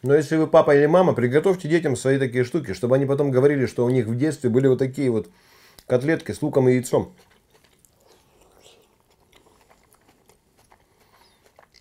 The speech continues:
Курица вся прогрелась, масло растопилось. Никуда не убежало. Это такая нежнятина, ребята.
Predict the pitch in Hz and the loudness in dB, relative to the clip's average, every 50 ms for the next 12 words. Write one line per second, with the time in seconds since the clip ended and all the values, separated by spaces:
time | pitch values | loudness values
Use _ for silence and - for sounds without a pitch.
0 | _ _ _ - 160 180 175 151 - 131 113 - 120 113 123 131 135 147 170 185 | _ _ _ -2 0 0 0 0 -4 -6 -4 -2 -2 0 2 2 2 2 2 2
1 | 180 147 135 139 147 139 120 131 120 113 107 - 135 135 - 160 147 127 - _ | 2 0 0 0 0 0 2 0 -2 0 0 -2 -4 -4 -4 -4 -6 -6 -8 _
2 | _ _ _ _ _ _ _ _ _ _ _ _ _ _ _ _ _ _ _ _ | _ _ _ _ _ _ _ _ _ _ _ _ _ _ _ _ _ _ _ _
3 | _ _ _ _ _ _ _ _ _ _ _ _ _ _ _ _ _ _ - - | _ _ _ _ _ _ _ _ _ _ _ _ _ _ _ _ _ _ -12 -6
4 | 131 131 143 139 156 156 151 147 139 131 131 127 120 131 156 160 147 117 92 - | -4 -2 -2 0 0 2 4 4 4 4 2 2 2 2 4 4 4 2 0 -2
5 | - _ _ _ _ _ _ _ _ _ _ _ _ _ _ _ _ _ _ _ | -8 _ _ _ _ _ _ _ _ _ _ _ _ _ _ _ _ _ _ _
6 | _ _ _ _ _ _ _ _ _ _ _ _ _ _ _ _ _ _ _ _ | _ _ _ _ _ _ _ _ _ _ _ _ _ _ _ _ _ _ _ _
7 | _ _ _ _ _ _ _ _ _ _ _ _ _ _ _ _ _ _ _ _ | _ _ _ _ _ _ _ _ _ _ _ _ _ _ _ _ _ _ _ _
8 | _ _ _ _ _ - _ _ _ _ _ _ _ _ _ _ _ _ _ _ | _ _ _ _ _ -20 _ _ _ _ _ _ _ _ _ _ _ _ _ _
9 | _ _ _ _ _ _ _ _ _ - - 104 - - 117 107 - 135 131 117 | _ _ _ _ _ _ _ _ _ -14 -12 -12 -10 -8 -8 -6 -4 -4 -4 -4
10 | 104 92 92 98 82 76 80 80 76 78 87 92 92 104 127 131 127 - - 107 | -6 -8 -8 -8 -10 -10 -12 -14 -14 -12 -10 -10 -8 -8 -8 -10 -10 -12 -14 -16
11 | 107 104 101 98 95 | -16 -16 -16 -18 -20